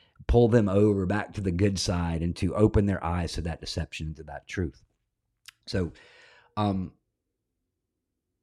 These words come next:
Matthew, uh, nineteen fourteen, "But Jesus said, 'Let the children come to me and do not hinder them,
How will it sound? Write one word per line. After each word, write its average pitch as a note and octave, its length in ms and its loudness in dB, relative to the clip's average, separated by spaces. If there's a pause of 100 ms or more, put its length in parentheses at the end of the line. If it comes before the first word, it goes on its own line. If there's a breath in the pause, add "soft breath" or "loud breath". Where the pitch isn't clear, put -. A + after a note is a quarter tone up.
(880 loud breath)
Matthew, C3 680 4
uh, G2 320 2
nineteen G#2+ 480 -2
fourteen, E2 560 -6 (320 soft breath)
"But G2 160 0
Jesus B2 420 4
said, D#2+ 400 -2 (160 soft breath)
'Let G#2 180 -4
the G#2 80 -6
children B2+ 500 2
come B2+ 220 2
to A#2+ 100 -4
me A#2 300 0
and F#2+ 120 -2
do F#2+ 100 2
not F#2+ 260 0
hinder A2+ 300 0
them, A#2 340 -2